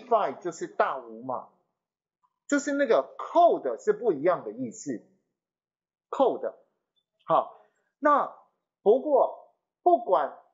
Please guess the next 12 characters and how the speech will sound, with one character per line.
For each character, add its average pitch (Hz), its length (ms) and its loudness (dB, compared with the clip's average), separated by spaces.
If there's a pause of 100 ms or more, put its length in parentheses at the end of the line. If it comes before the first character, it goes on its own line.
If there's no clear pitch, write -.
(180)
你 156 420 -6 (220)
到 262 220 2
底 131 300 -10
你 147 120 -8
的 202 160 0
档 170 260 -2
案 175 200 -6
是 214 140 -12
什 - 300 -6
么 127 140 -8
类 170 200 0
型， 110 260 -16